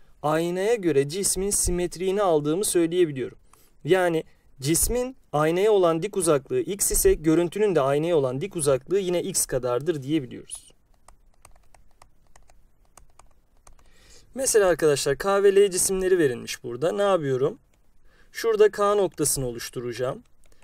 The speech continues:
Ve şurada da L noktasını oluşturuyorum. Ve oluşturduğumuz cismin görüntüsünü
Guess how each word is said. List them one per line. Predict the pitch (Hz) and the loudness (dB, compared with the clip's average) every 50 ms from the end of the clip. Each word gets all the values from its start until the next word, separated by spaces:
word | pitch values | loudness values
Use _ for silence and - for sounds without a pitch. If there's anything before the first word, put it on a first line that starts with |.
| - - - 151 | -20 -12 -4 -2
Ve | 165 180 | 0 0
şurada | 170 - 233 233 208 160 156 147 | 0 0 -2 -2 0 2 2 4
da | 185 | 4
L | 208 196 190 190 196 190 | 4 6 6 4 4 4
noktasını | 180 147 131 - - 139 - - 190 190 | 2 0 -2 -2 -4 -4 -4 -2 -2 -2
oluşturuyorum. | 170 156 143 - - - 151 143 131 117 107 - _ _ - - - _ _ _ _ _ _ _ - | -2 -4 -4 -6 -8 -6 -6 -4 -4 -6 -6 -10 _ _ -20 -20 -20 _ _ _ _ _ _ _ -4
Ve | 139 165 | 0 2
oluşturduğumuz | 160 175 180 185 165 - - 196 196 196 180 202 202 208 226 233 208 160 | 2 2 2 0 -2 -2 -2 -2 0 2 2 2 2 2 2 0 -2 -4
cismin | 147 147 139 - - 135 127 135 | -4 -2 -2 -4 -4 -6 -6 -2
görüntüsünü | 143 165 180 165 151 139 127 - - - 123 120 127 139 | 0 2 2 2 2 -2 -4 -8 -8 -8 -8 -10 -10 -12